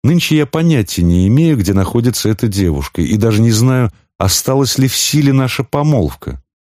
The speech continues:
«Говорят, что женщин в замке уже нет», промолвил король, пристально глядя на молодого человека. «Возможно, семья Фитц-Аллана уже далеко отсюда.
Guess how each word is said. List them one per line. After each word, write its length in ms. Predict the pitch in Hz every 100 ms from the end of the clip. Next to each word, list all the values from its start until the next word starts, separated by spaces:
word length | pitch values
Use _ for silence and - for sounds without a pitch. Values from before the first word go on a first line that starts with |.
| _ _ -
«Говорят, 580 | 76 85 85 98 101 98
что 280 | - - 92
женщин 600 | 87 113 143 - 127 104
в 80 | 87
замке 540 | 95 104 104 - 101 -
уже 360 | 92 82 104
нет», 380 | 104 113 78 -
промолвил 600 | - 71 76 73 65 69
король, 400 | - 73 113 143
пристально 640 | - 87 110 - 107 92 78
глядя 320 | 80 85 90
на 100 | 85
молодого 480 | 82 80 80 82 82
человека. 640 | - 90 76 69 - 69 _ _ _ _ _ _ -
«Возможно, 880 | 92 107 127 165 185 170 180 170 -
семья 540 | - - 107 110 117 85
Фитц-Аллана 840 | - 104 - - 120 151 156 147
уже 320 | 123 120 143
далеко 500 | 143 160 180 - 156
отсюда. 500 | 98 - - 65 58